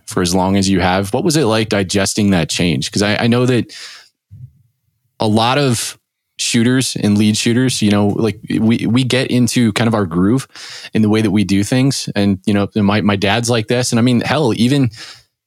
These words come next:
us on the Pyro Musical side, we're all very much into a groove. And when you see new technology come out and a new means to put on a kind of an even cooler show and kind of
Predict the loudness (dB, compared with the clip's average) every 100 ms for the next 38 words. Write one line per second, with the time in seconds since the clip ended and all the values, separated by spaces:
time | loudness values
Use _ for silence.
0 | _ _ _ -2 0 -2 -4 -8 -12 _
1 | _ _ -4 0 0 0 0 2 2 2
2 | 0 -4 -2 -2 -2 -4 -10 _ _ -2
3 | 0 0 0 2 2 0 0 0 0 0
4 | 0 -2 -6 -6 -2 0 0 -2 -6 -12
5 | -6 -2 0 2 2 4 2 0 0 0
6 | 2 0 0 -2 -2 0 0 0 0 2
7 | 2 2 -2 -2 0 2 2 2 2 2
8 | 2 -2 -6 -4 -2 0 2 2 0 -4
9 | _ -10 -4 -2 0 0 0 0 -2 0
10 | 0 0 0 -2 0 0 -2 -2 0 0
11 | 0 -2